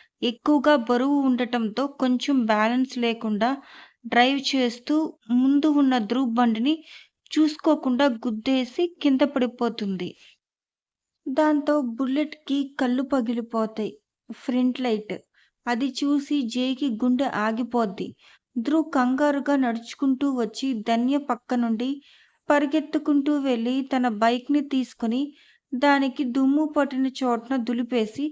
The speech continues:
స్టాండ్ వేసి దాని మీద కూర్చొని చూస్తూ ఉంటాడు. ధన్య కింద అలానే ఉండి గడ్డం కింద చేయి పెట్టుకొని ఎప్పుడూ లేపుతారా అని చూస్తూ ఉంటుంది. అప్పటిదాకే గుండె ఆగిపోవటంతో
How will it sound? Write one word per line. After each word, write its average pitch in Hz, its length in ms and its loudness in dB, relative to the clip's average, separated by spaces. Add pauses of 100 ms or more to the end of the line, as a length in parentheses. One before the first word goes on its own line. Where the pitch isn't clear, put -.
(400)
స్టాండ్ 320 460 2
వేసి 302 360 0
దాని 262 300 0
మీద 269 260 0
కూర్చొని 294 520 -2
చూస్తూ 269 720 -2
ఉంటాడు. 226 520 0 (920)
ధన్య 269 580 2 (100)
కింద 269 260 2 (120)
అలానే 254 500 2
ఉండి 233 380 -2 (720)
గడ్డం 247 420 2
కింద 262 340 0 (720)
చేయి 277 220 0
పెట్టుకొని 247 600 -2 (200)
ఎప్పుడూ 247 520 0
లేపుతారా 247 680 0 (100)
అని 254 160 2
చూస్తూ 262 520 -2
ఉంటుంది. 226 440 0 (600)
అప్పటిదాకే 277 800 2 (680)
గుండె 269 360 4
ఆగిపోవటంతో 262 920 0